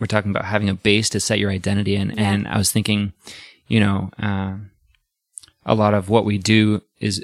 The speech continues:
Speaker 1: uh, branches out of who we are.
Speaker 2: Mm-hmm.
Speaker 1: And, um, having that, uh, like you said, a network, um, to base yourself in. Uh, someone might grow up believing they're loved and they're accepted.
Speaker 2: Yeah.
Speaker 1: And that gives you a strength of character, a, a solidness to,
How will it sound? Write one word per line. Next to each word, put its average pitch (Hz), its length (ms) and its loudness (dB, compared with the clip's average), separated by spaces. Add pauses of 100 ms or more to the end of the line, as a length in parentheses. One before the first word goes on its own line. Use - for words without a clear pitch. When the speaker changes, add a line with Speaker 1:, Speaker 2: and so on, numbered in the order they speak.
Speaker 1:
uh, 107 220 0
branches 101 420 0
out 101 160 0
of 92 100 -8
who 123 140 2
we 101 200 2
are. 98 360 -2
Speaker 2:
Mm-hmm. 190 320 -10
Speaker 1:
And, 98 440 -4
um, 98 280 -8
having 98 380 -2
that, 98 340 -6
uh, 101 280 -2 (100)
like 117 160 -2
you 117 60 -4
said, 107 180 -2
a 101 40 -2
network, 104 640 -4 (340)
um, 92 400 -8
to 107 160 -4
base 104 280 -2
yourself 104 440 0
in. 92 320 -6
Uh, 98 340 -10 (440)
someone 107 260 0
might 95 260 -2
grow 101 220 -2
up - 120 -8 (200)
believing 95 640 -2 (100)
they're 101 220 4
loved 95 340 -4
and 107 120 -8
they're 92 140 -6
accepted. - 560 -8 (200)
Speaker 2:
Yeah. 185 140 -10
Speaker 1:
And 180 80 -6
that 101 80 -2
gives 92 240 -6
you 95 200 -4
a 87 140 -10
strength 101 420 -2
of 92 120 -10
character, 95 640 -6 (180)
a, 87 280 -12
a 104 120 -10
solidness 98 680 -4
to, 92 300 -4